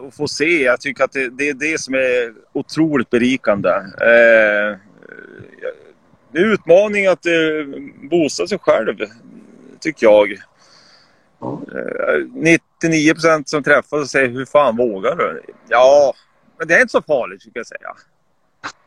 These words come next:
Speaker 1: Eh, det är inte så farligt igen. Ja, det beror på hur man är som person kanske, jag vet inte. Men, eh, det är alltså, ju mer man håller på så blir ju, blir man ju tryggare och tryggare. Och det är också en farlighet att bli för trygg, för då, då det kanske händer lite olyckor också.
Speaker 2: Ja.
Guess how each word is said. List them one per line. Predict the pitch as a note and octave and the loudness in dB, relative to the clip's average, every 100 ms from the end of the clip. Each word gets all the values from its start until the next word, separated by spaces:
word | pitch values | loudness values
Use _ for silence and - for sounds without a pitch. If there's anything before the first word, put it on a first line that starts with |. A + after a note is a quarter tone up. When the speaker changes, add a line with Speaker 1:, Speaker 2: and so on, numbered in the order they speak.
| _ _ _ _ C3+ | _ _ _ _ -6
Speaker 1:
Eh, | D#3+ D#3+ C#3 _ B2+ | 0 0 -2 _ -6
det | D3 | 0
är | G#3+ | 0
inte | A3 | 0
så | G3+ | -2
farligt | G#3 C3+ A#2 C3 | 0 0 -4 -4
igen. | C#3+ F#3 E3+ _ _ _ - | -2 -2 -4 _ _ _ -8
Ja, | D3+ D3+ C3 - | 0 2 0 -4
det | D#3 | 0
beror | F3+ | 2
på | E3+ D#3 | 2 -4
hur | |
man | D3 D3 | 0 0
är | |
som | C#3 B2+ | -2 -10
person | G#2+ C3+ D#3 | -8 -6 -6
kanske, | - G2 - B2 | -8 -12 -4 0
jag | C#3+ | 0
vet | |
inte. | C3+ G#2+ G#2 G#2+ | -2 -2 -2 -2
Men, | B2+ C3 | -2 -2
eh, | B2 - _ _ _ - - B2 | -4 -8 _ _ _ -20 -20 -16
det | B2+ D#3 | 0 4
är | D#3+ | 4
alltså, | D3+ D#3 | 4 -2
ju | D3+ D#3 | 0 2
mer | D#3 | 0
man | D#3+ D3 | 2 2
håller | D3 | 2
på | C3 D3+ E3 | 2 0 0
så | D#3+ | 0
blir | E3+ | 2
ju, | D#3+ D3 C3+ | 2 2 -4
blir | - C#3 D3+ | -6 0 2
man | D3+ | 4
ju | C#3+ | 2
tryggare | D3 C#3 A#2 C3 | 4 2 4 2
och | |
tryggare. | A#2+ B2 G#2 D3 | 2 0 4 4
Och | C3 | 6
det | C#3+ | 4
är | |
också | C#3+ - | 0 0
en | D#3+ | -2
farlighet | D3 C3+ A#2+ D3 F3 | 4 4 4 0 0
att | C#3+ B2+ | -4 -4
bli | C3+ | -4
för | - D#3+ F3+ | 0 2 2
trygg, | - B2+ A2 | 0 -4 -4
för | B2+ | -6
då, | C#3 | -4
då | C3+ D3+ | 0 0
det | D3+ | 0
kanske | C#3+ C#3 C#3 | -4 -4 -4
händer | C#3 | -4
lite | B2 B2 | -6 -10
olyckor | A2+ A2 - - | -10 -14 -14 -14
också. | G#2 - - - - - - _ - - | -14 -18 -20 -20 -20 -20 -20 _ -20 -12
Speaker 2:
Ja. | G#2+ | -10